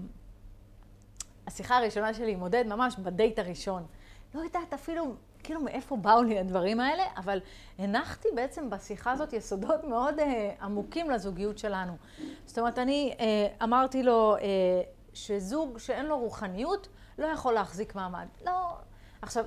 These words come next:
זה לא שהייתי קרובה ליהדות, לא הייתי כלום, אני ארבע שנים קודם הייתי בנזירה במנזר טיבטי. מה עכשיו רוחניות? אבל ידעתי שצריך איזשהו משהו רוחני גבוה מעל זוג,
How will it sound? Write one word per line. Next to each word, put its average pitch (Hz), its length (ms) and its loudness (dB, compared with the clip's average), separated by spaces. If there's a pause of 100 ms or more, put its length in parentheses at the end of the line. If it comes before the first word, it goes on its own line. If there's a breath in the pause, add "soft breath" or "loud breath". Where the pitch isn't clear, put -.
זה 220 140 -4
לא 320 120 -2
שהייתי 427 400 0
קרובה 381 360 4
ליהדות, 359 680 4
לא 330 60 2
הייתי 320 220 -2
כלום, 359 220 2
אני 285 220 0
ארבע 302 180 2
שנים 320 300 -4
קודם 302 240 4
הייתי 285 200 0
בנזירה 240 920 4
במנזר 262 540 4
טיבטי. 240 540 2 (320 loud breath)
מה 277 300 6
עכשיו 311 300 0
רוחניות? 254 400 -4
אבל 175 160 -10
ידעתי 311 360 -2
שצריך 269 440 -2 (400 loud breath)
איזשהו 202 360 -10
משהו 269 360 -4
רוחני 208 440 -2
גבוה 196 520 2 (220)
מעל 190 280 -2
זוג, 185 380 -4